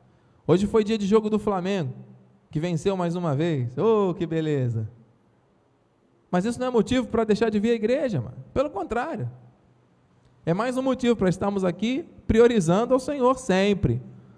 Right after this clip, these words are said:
E o Flamengo vai continuar vencendo. Mas em primeiro reino, amado, nós temos que priorizar. O hino do Flamengo diz: "O meu maior prazer é vê-lo brilhar."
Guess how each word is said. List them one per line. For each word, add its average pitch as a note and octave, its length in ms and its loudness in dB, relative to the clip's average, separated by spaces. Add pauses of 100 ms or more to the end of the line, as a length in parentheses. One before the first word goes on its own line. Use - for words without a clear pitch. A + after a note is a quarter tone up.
(160)
E D3 80 6
o D#3+ 40 6
Flamengo F#3 420 0
vai B3 80 0
continuar B3 360 -2
vencendo. B3+ 680 -2 (2000)
Mas F#3 160 2
em A3+ 40 2
primeiro C4 420 2
reino, C4+ 320 2
amado, E3 300 4
nós F3+ 160 0
temos B3+ 280 -4
que B3 160 0 (420)
priorizar. A3 540 4 (240)
O F#3 100 4
hino B3+ 180 4
do A#3 100 2
Flamengo A#3 420 2
diz: F#3 380 2 (680)
"O B2+ 80 4
meu E3+ 200 2
maior G#3+ 460 -2
prazer A3 720 0
é E3+ 140 -2
vê-lo G#3 340 4
brilhar." G3+ 560 0